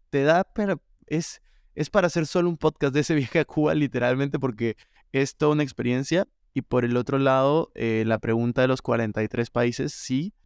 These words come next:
Yo cuando tenía veintiún años, yo había viajado a cinco países, menos de cinco países, en realidad creo que eran tres. Eh, yo estaba haciendo mi intercambio en Madrid y me propuse que quería conocer cincuenta países.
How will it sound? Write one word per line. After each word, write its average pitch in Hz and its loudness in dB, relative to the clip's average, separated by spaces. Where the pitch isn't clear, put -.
Yo 123 0
cuando 139 0
tenía 120 0
veintiún 120 0
años, 120 -2
yo 117 2
había 120 4
viajado 113 2
a 104 0
cinco 131 -4
países, 113 -4
menos 175 0
de 120 -6
cinco 123 -6
países, 120 -2
en 104 -4
realidad 110 0
creo 127 -6
que 117 -4
eran 104 -4
tres. - -4
Eh, 120 2
yo 127 0
estaba 131 0
haciendo 127 0
mi 127 2
intercambio 120 0
en 120 2
Madrid 120 0
y 120 2
me 117 2
propuse 120 -2
que 143 -4
quería 113 0
conocer 117 -2
cincuenta 120 -4
países. 135 -4